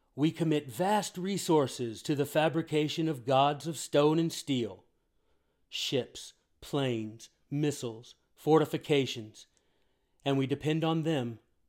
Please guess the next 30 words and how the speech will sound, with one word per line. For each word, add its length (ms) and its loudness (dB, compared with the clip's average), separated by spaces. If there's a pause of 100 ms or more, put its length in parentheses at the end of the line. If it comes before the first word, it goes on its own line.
for 100 -8
protection 560 -10
and 100 -8
deliverance. 720 -10 (1160)
When 240 2
threatened, 600 0 (680)
we 220 -2
become 420 0
anti-enemy 1120 0 (600)
instead 580 -4
of 220 -10
pro-kingdom 760 -4
of 120 -10
God. 360 -6 (1600)
We 160 -2
train 280 0
a 60 0
man 260 0
in 60 -2
the 140 0
art 160 2
of 120 -8
war, 220 2
and 100 -2
we 60 -6
call 280 -4
him 140 -4
a 40 -6
patriot. 640 -6 (1300)
Thus, 600 -4